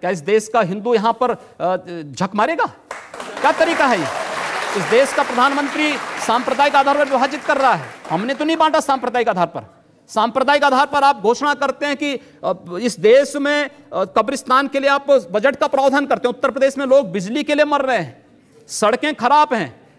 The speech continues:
बुनियादी सुविधाओं के अभाव में, स्वास्थ्य सुविधा के अभाव में लोग मर रहे हैं, लेकिन वहां पर उनके लिए वो सुविधाएं नहीं, लेकिन कब्रिस्तान के लिए तीन सौ करोड़ रुपए हर साल आवंटित हो जाएंगे।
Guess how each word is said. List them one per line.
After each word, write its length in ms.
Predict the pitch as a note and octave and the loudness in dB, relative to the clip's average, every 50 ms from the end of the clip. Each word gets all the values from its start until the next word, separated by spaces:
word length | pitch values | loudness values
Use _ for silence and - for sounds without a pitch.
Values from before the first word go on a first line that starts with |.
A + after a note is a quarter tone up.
| _ - | _ -6
बुनियादी 380 | D3+ F#3 G#3+ A#3+ C4 A#3+ D4 C4+ | -4 -2 0 0 0 0 -2 -6
सुविधाओं 380 | - C#4+ C#4+ B3+ C4 B3+ D4 B3+ | -6 -6 -4 -4 -2 -2 -2 0
के 80 | C#4+ | 0
अभाव 220 | C#4+ C4 B3 D4 D4 | 0 2 2 2 2
में, 160 | D4 B3+ G3+ | 2 -2 -4
स्वास्थ्य 380 | - - G#3 A3 A3 - D4 B3+ | -2 -2 -2 -2 -2 -2 -8 -10
सुविधा 360 | - D4 B3+ A#3+ B3+ C4+ C#4+ | -8 -8 -8 -4 -2 -2 0
के 80 | B3 | 0
अभाव 200 | D4 D4 C4+ C4+ | 0 2 0 0
में 60 | D4 C#4+ | 0 2
लोग 180 | C#4+ D4 C#4+ | 0 0 2
मर 120 | D4 C#4+ C#4+ | 0 -2 -2
रहे 160 | C#4 C4+ G#3+ | 0 -2 -2
हैं, 300 | C3+ - - - - _ - | -4 -6 -10 -20 -20 _ -2
लेकिन 300 | D3+ A3 A#3+ - C#4+ C#4+ | 0 0 2 2 2 0
वहां 320 | C4 B3+ A3 A3+ C4 C#4 | 2 2 2 0 0 -2
पर 180 | C#4 - D4 D4 | 0 0 0 0
उनके 420 | B3 - A3 A#3+ B3 - C4+ C#4 C#4 | 0 0 -4 -4 -4 -4 -2 0 2
लिए 100 | C#4+ C#4+ | 2 2
वो 100 | C#4+ C#4 | 2 0
सुविधाएं 460 | - C#4 C4+ C#4 B3 B3+ C#4 D4+ D4+ | -2 -4 -4 -2 0 0 0 0 0
नहीं, 260 | D4 D4+ D4 A#3+ - - - - - _ - C#3 | 0 0 0 -2 -4 -6 -12 -20 -20 _ -8 0
लेकिन 320 | E3 G#3+ A#3 C4 C#4 C#4+ | 0 2 2 2 0 -2
कब्रिस्तान 600 | C#4+ - B3 G#3 A3 B3+ A#3+ - - B3 A#3 A#3+ | 0 -2 -2 -2 -2 -4 -6 -4 -2 -2 -2 -2
के 100 | A3+ B3+ | -2 0
लिए 100 | B3 B3+ | 2 2
तीन 320 | B3 B3 - A#3 A3+ A#3+ A3 | 0 0 -4 -8 -8 -8 -6
सौ 220 | - - A3+ G#3+ | -4 -2 -2 -2
करोड़ 240 | A3 - A3 A3 A3 | -2 0 0 2 2
रुपए 360 | A#3 A3 A3 C4 C4+ C4+ G#3+ - - | 2 2 4 4 4 4 4 0 -4
हर 140 | F#3+ G#3+ A3 | -4 -4 -4
साल 340 | - - A3 A3+ A#3+ - - - | -4 -2 0 0 0 0 0 -2
आवंटित 460 | F#3+ F#3 G3+ G3+ G3 - A#3+ G#3+ - | -4 -4 -4 -6 -8 -10 -12 -12 -8
हो 120 | D#3+ D#3 D3 | -8 -6 -6
जाएंगे। 360 | C#3+ C3 B2 A2+ A2+ G#2 | -6 -6 -8 -8 -14 -16